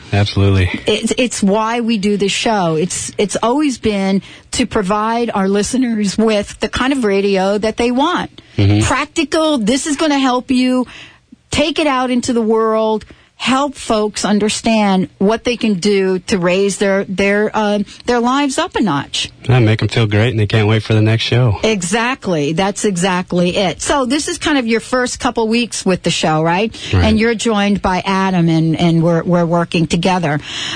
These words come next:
Speaker 2: Wh-, what do you, what do you, coming in as a new person, never listening to this kind of radio, what do you see, uh, from your perspective, the value of,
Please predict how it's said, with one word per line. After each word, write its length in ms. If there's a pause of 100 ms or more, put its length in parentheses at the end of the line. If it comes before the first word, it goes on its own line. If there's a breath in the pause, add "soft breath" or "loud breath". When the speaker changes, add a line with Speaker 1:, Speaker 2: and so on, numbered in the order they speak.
(180 loud breath)
Speaker 2:
Wh-, 420
what 280
do 120
you, 360 (160)
what 500
do 140
you, 340
coming 400
in 340
as 200
a 60
new 280
person, 480
never 300
listening 600
to 280
this 180
kind 280
of 120
radio, 460 (460 loud breath)
what 420
do 100
you 280
see, 800 (480 loud breath)
uh, 80
from 260
your 380
perspective, 880
the 140
value 720
of, 460